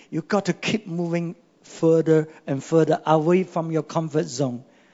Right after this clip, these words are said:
The temple is where we are so used to. The temple is where we are so, so, so, uh, uh, wow, so comfortable with. But to move out, to move out and to move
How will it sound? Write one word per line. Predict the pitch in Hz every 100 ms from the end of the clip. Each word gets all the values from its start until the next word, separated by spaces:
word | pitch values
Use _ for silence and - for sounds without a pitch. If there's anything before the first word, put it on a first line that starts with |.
| - -
The | 175
temple | 175 254 240 208 214 214
is | 190 170
where | 180 185
we | 175 170
are | 156
so | - 175
used | 165 160 160 151 - -
to. | 117 _ - -
The | 170
temple | - 233 226 220 214
is | 190 185
where | 190 190
we | 180 190 202
are | 160
so, | 160 - 190 170 170 - - -
so, | - 180 165 160 - -
so, | - - 160 151 202 226
uh, |
uh, | 147 156 143 151 131 _ - _ -
wow, | 139 120
so | - 165
comfortable | - 185 175 175 - 165 151 147 143 _ _
with. | 143 165 - - - _ _ _ _ _ _
But | 147 147
to | -
move | 143 160 160
out, | 135 - - _ _ _ _ _ _ _
to | -
move | 143 156 -
out | 170 160 208 214 _
and | - 139
to | 151
move | 139 165 170 -